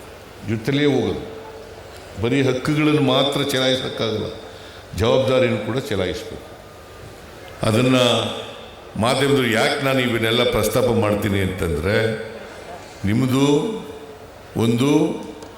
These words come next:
ಶಕ್ತಿಯುತವಾದಂಥ ಮಾಧ್ಯಮ, ಅದಕ್ಕೋಸ್ಕರವಾಗಿ ಇವನ್ನೆಲ್ಲನೂ ಕೂಡ ಇನ್ನೂ ಜನರು ನಿಮ್ಮ ಮೇಲೆ, ನಿಮ್ಮ ಕಡೆ ನೋಡ್ತಾ ಇದ್ದಾರೆ,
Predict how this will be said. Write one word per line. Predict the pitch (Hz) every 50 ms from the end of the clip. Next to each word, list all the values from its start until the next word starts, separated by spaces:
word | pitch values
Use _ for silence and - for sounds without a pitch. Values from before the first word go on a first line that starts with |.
| - - - -
ಶಕ್ತಿಯುತವಾದಂಥ | - 131 131 135 - - - 156 147 143 143 143 - 135 131 127 127 123 123 120 117 110 131
ಮಾಧ್ಯಮ, | 143 131 107 101 107 104 90 - 87 101 101 95 101 113 123 110 101 104 - - - - - - - - - - - - - - - - - - - -
ಅದಕ್ಕೋಸ್ಕರವಾಗಿ | 113 117 113 - 135 139 143 147 - 135 131 123 117 120 117 120
ಇವನ್ನೆಲ್ಲನೂ | 135 131 117 104 101 101 104 107 104 107
ಕೂಡ | 101 - 101 104 120 131 147 - - - - - - - - - - - - - - - - - - - - - - - - - -
ಇನ್ನೂ | - 117 131 156 175 185 180
ಜನರು | 147 147 143 143 139 135 139 135 135
ನಿಮ್ಮ | 123 120 120 120 123
ಮೇಲೆ, | 123 127 117 117 127 139 143 143
ನಿಮ್ಮ | 123 113 113 110 110
ಕಡೆ | 120 113 120 127
ನೋಡ್ತಾ | 117 110 110 113 113 110 - - 113
ಇದ್ದಾರೆ, | 110 98 90 95 98 101 107 107 101 101 - - - -